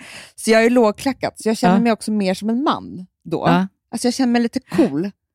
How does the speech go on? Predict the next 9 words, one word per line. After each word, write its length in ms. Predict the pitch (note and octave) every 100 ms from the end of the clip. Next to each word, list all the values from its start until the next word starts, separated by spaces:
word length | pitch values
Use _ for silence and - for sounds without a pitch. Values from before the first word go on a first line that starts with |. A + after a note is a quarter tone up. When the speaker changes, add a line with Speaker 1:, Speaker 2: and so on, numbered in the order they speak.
| _ -
Speaker 2:
Exakt. 500 | A3+ - A3+ - - -
Speaker 1:
Och 140 | C4+
sen 180 | C4+ B3
så 80 | B3
hade 260 | A#3+ A#3 G3
vi 140 | G#3
liksom 360 | G3+ G#3 G3 A3+
möten. 560 | A#3 G3 - A#3 F3+ -
Där 420 | G#3 C#4 D4 C#4+